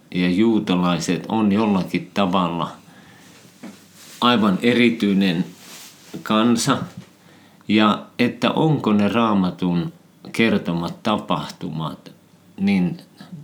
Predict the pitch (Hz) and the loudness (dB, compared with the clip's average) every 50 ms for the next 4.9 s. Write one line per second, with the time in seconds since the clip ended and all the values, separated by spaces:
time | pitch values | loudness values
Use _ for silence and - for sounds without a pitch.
0 | - - _ - _ - - - 123 127 123 123 - 120 117 110 104 104 - 101 | -20 -20 _ -20 _ -16 -6 0 0 0 0 2 2 2 4 4 2 2 0 0
1 | 101 101 101 101 98 92 - - - 107 104 101 98 101 - 120 127 123 - 131 | 2 2 4 2 2 0 -2 -2 0 0 2 2 2 2 0 0 0 0 0 0
2 | 110 95 87 82 - - - - 87 85 85 82 76 - - - _ _ _ - | 0 0 0 -4 -6 -10 -6 -4 -2 -2 -2 -4 -6 -8 -12 -20 _ _ _ -6
3 | - 95 85 - - - 92 95 98 98 95 90 87 - 117 107 107 - - 95 | -4 -4 -4 -4 -4 -2 0 2 2 2 0 -2 -2 -2 -2 -2 -2 -2 -2 -2
4 | 90 87 82 - 90 92 101 110 117 107 101 - - - - 76 76 | -2 -2 -4 -4 -2 0 0 2 2 0 0 -2 -4 -6 -6 -8 -8